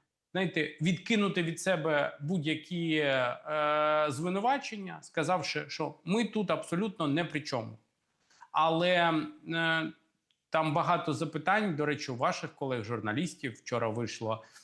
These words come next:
розслідування, ще одне розслідування Бігуса, до того було розслідування Ткача, е, щодо будинків. Я не знаю, чи це правда, чи неправда, я сподіваюся.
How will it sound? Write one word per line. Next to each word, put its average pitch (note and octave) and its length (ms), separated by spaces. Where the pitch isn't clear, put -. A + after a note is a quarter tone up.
розслідування, A#2 800
ще - 460
одне A#2 360
розслідування A2 640
Бігуса, D3+ 500
до A2 120
того A2 300
було G#2+ 300
розслідування G#2 680
Ткача, E3+ 640
е, B2+ 300
щодо A#2+ 420
будинків. B2 680
Я C#3+ 120
не C3+ 80
знаю, A#2+ 220
чи B2+ 160
це A#2 120
правда, C#3+ 380
чи - 160
неправда, B2+ 400
я A2 80
сподіваюся. A2 840